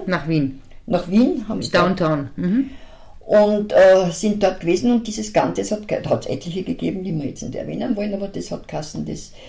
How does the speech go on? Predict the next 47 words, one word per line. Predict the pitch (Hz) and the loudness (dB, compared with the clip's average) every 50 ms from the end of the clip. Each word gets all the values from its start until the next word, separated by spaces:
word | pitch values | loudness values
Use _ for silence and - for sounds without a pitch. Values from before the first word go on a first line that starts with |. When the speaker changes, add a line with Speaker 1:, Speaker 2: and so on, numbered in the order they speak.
| - - | -20 -18
Speaker 2:
Siechenhaus | - - 170 165 165 170 156 147 110 - - - | -14 -10 -8 -6 -2 -2 0 0 0 -2 -4 -6
zu | - 110 | -10 -8
Sankt | - 120 110 - - - | -4 -4 -4 -4 -4 -6
Lazarus | - - - - - 85 82 80 - 113 - - - - - - | -6 -6 -6 -8 -10 -10 -10 -10 -12 -12 -14 -14 -14 -16 -12 -10
oder | - 117 117 | -8 -6 -6
Speaker 1:
Mhm. | 160 | -4
Speaker 2:
Sankt | 185 - - - - | -4 -4 -6 -8 -10
Lazar. | - - - - - 110 185 302 302 - - - - - - - - - | -12 -14 -10 -8 -6 -6 -6 -6 -8 -10 -16 -20 -20 -20 -20 -18 -12 -10
Und | - 156 - | -10 -4 -2
da | 139 - 131 180 | 0 0 2 0
hat's | 214 196 - 175 | -2 0 0 0
eine | 156 131 123 | 0 0 -2
Kapelle | - 113 - - 123 156 208 220 247 | -2 -6 -2 2 2 2 4 2 2
gegeben | 240 220 - - 170 170 170 160 175 | 0 0 -2 0 0 0 0 0 -2
und | 180 - - | -4 -4 -4
die | 170 160 | -4 -2
war | - - | -2 -2
dem | - - 151 160 | -2 -2 -4 -4
heiligen | 131 104 127 135 - 127 127 110 | -4 -4 -4 -4 -4 -4 -4 -4
Markus | 85 76 - - - - - - - | -4 -6 -8 -10 -14 -14 -14 -14 -14
geweiht. | - 62 - 71 - - - - - - - - - - - - | -14 -14 -12 -12 -14 -14 -16 -18 -18 -18 -18 -18 -18 -18 -8 -4
Speaker 1:
Und | 208 196 196 | -4 2 4
deshalb | 202 208 202 214 262 - - | 4 2 4 4 2 0 2
waren | 196 185 175 185 185 202 208 | 0 0 2 2 2 2 2
die, | 208 233 233 220 196 - - - - 160 - | 0 0 0 -2 -2 -4 -6 -10 -14 -8 -6
waren | 185 175 185 | -4 -2 -2
die | 208 202 | -2 -4
Stiere | - - - 196 208 220 220 247 254 | -6 -6 -2 0 0 2 2 2 0
dort? | - 202 247 349 370 - - - - | 2 0 0 -2 -4 -6 -10 -10 -10
Ist | 208 - - 214 | -10 -10 -10 -12
das | 208 202 - | -14 -12 -12
das | 202 202 - | -12 -8 -4
Speaker 2:
Ja, | 247 240 | -2 -2
die | 214 202 214 | 0 2 4
Speaker 1:
Symbol? | 220 269 | 4 6
Speaker 2:
Stiere | 302 254 240 233 277 | 6 6 6 6 4
ist, | 269 262 - - - | 2 0 -2 -4 -2
nein, | 208 208 190 202 240 254 | -2 0 0 0 -2 -2
die | 269 247 - | -4 -6 -6
Stier-, | - - - - - - - - 170 151 - - | -6 -8 -10 -10 -10 -10 -8 -8 -8 -8 -8 -8
nein, | - 147 120 117 - - - - | -4 -4 -4 -4 -4 -8 -10 -10
Stiere | - - - 156 147 147 156 | -10 -6 -6 -4 -4 -2 -4
ist | 160 156 - | -4 -4 -4
das | - 147 139 147 - - | -4 -4 -4 -4 -6 -8
Symbol | - - 78 - 131 127 | -8 -8 -6 -4 -4 -4
von | 113 104 117 76 | -4 -4 -6 -4
Lukas, | 76 78 78 78 - - - - - - | -4 -4 -4 -6 -8 -12 -16 -18 -18 -20